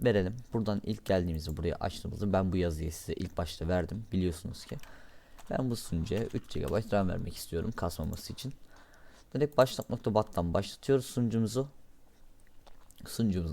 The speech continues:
açılsın. İlk başta, e, Vault eklentisi dediğimiz, yani geçen videoda görmüştük. İsmim player alt tire bilmem name falan bir şeyler yazıyordu.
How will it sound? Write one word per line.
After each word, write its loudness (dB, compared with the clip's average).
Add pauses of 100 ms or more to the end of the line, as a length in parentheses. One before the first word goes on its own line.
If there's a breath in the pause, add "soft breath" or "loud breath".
açılsın. -2 (840 soft breath)
İlk 0
başta, 0 (280)
e, 2
Vault 6
eklentisi 0
dediğimiz, 2
yani 2
geçen -2
videoda 0
görmüştük. -2 (240)
İsmim -2
player 0 (240)
alt 2
tire -2 (140)
bilmem -2 (320)
name 0
falan 0
bir -6
şeyler 2
yazıyordu. -2